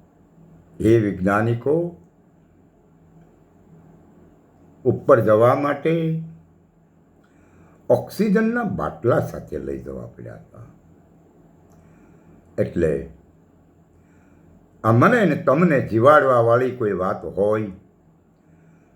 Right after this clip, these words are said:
તો એ છે ઓહંગ નામનો શ્વાસ.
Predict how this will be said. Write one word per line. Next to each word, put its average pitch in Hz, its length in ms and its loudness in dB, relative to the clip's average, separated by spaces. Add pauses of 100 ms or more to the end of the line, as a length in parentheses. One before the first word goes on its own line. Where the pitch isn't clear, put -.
(120)
તો 120 260 4
એ 135 180 6
છે 110 580 -2 (300)
ઓહંગ 104 480 -2
નામનો 85 580 -4
શ્વાસ. - 760 -16